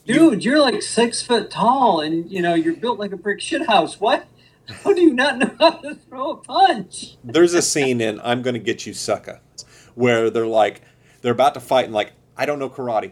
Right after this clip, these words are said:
Speaker 1: Neither do not, do I. You wanna fake it?" Yeah. So they,
Speaker 2: <laughs>
Speaker 1: they did a better job than <laughs>
Speaker 2: Weren't they, like, hand
Speaker 1: Yes.
Speaker 2: slapping at one
Speaker 1: <laughs> They were
Speaker 2: point?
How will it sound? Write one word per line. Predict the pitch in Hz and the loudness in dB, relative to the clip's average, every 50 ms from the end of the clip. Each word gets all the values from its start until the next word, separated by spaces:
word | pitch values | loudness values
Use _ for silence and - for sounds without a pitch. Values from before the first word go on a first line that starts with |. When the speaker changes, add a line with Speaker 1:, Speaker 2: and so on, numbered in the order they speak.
| _ - | _ -6
Speaker 1:
Neither | 135 156 156 180 165 156 | -4 2 2 2 2 2
do | 160 | 0
not, | 160 160 156 160 - - 123 | -2 0 -2 -2 -4 -4 -2
do | 165 160 165 | -2 0 2
I. | 180 165 107 - _ _ | 2 0 0 -2 _ _
You | - 139 | -6 0
wanna | 143 156 143 | 0 2 2
fake | 120 - - 175 180 180 | 2 2 4 4 4 4
it?" | 208 208 208 - - _ _ _ | 2 -2 -2 -4 -16 _ _ _
Yeah. | - 240 277 254 196 - - - - - - | 0 2 4 4 2 0 -6 -16 -18 -8 0
So | - - 185 | 4 4 6
they, | 185 175 170 - - - - - - - | 8 6 6 4 0 -14 -20 -20 -20 -20
Speaker 2:
<laughs> | _ _ _ _ - - | _ _ _ _ -10 -2
Speaker 1:
they | - 311 | 0 2
did | 285 285 247 220 | 4 6 6 6
a | 220 | 6
better | 190 208 202 190 190 | 6 6 6 6 4
job | 170 196 190 160 151 147 147 147 | 4 4 4 6 6 6 6 4
than | 165 156 147 151 143 | 4 2 2 0 -4
<laughs> | - - 262 277 240 - 208 180 - - - 320 359 339 311 302 320 302 294 | -12 -10 -6 -4 0 2 4 2 2 0 -2 -2 -2 -2 -2 -4 -2 0 2
Speaker 2:
Weren't | 330 349 349 349 | 2 2 2 0
they, | 349 330 | 2 4
like, | 320 294 285 294 - | 6 6 4 4 -2
hand | 226 247 262 277 | -8 -6 -2 2
Speaker 1:
Yes. | 233 226 196 160 - | 4 4 2 2 -2
Speaker 2:
slapping | 226 254 262 269 - - - 269 | -6 -4 -4 -4 -6 -8 -12 -12
at | 254 247 | -12 -8
one | 262 277 285 330 - | -6 -6 -6 -4 -4
Speaker 1:
<laughs> | |
They | 254 - | -4 -2
were | - | 0
Speaker 2:
point? | 311 320 311 - | 0 0 0 -2